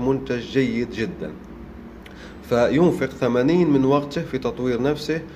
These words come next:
وصناعة المنتج وما إلى ذلك، وعشرين في التسويق. لما ينتقل إلى مرحلة يكون، يعني، مستقل أو صانع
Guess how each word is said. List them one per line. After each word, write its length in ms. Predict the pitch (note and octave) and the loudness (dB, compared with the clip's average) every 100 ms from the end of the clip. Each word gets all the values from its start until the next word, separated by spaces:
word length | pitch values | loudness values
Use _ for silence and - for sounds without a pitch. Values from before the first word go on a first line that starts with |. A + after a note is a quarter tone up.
| - - | -18 -8
وصناعة 500 | G2+ G#2+ B2 B2+ A#2+ A2+ | -4 -2 0 0 0 -2
المنتج 400 | B2 C3+ C3+ A#2+ | -2 -2 -4 -4
وما 160 | A#2 | -2
إلى 100 | A2+ | 0
ذلك، 320 | A#2 D#3+ F3 C#3+ | 2 0 0 4
وعشرين 680 | D3 D3 C#3+ D#3+ D#3+ E3 - - - - | 4 4 0 2 4 2 -2 -12 -18 -10
في 60 | - | -4
التسويق. 600 | C3+ - A2+ A2+ F#2+ D#2+ - - - - - - - - - - - - | -2 0 -2 0 0 0 -6 -16 -18 -18 -18 -18 -18 -18 -18 -18 -18 -2
لما 300 | B2 F3+ F#3 | 6 8 8
ينتقل 500 | F3 G3+ F#3 E3+ D#3+ | 8 8 6 4 4
إلى 200 | C#3+ C#3+ | 6 6
مرحلة 460 | C#3+ E3 - C#3 B2 B2 | 6 4 2 2 2 0
يكون، 400 | A#2 D3 C#3+ A2 | -2 2 4 4
يعني، 460 | A#2+ A2+ G2+ A2+ - - | 2 0 0 -4 -6 -8
مستقل 600 | A#2 - A#2+ A#2 C#3+ B2 - A2 | -6 -4 -4 0 2 2 -2 0
أو 200 | A2+ G#2+ | 2 2
صانع 520 | - C#3+ C3+ G#2 F#2 | 0 2 4 2 -2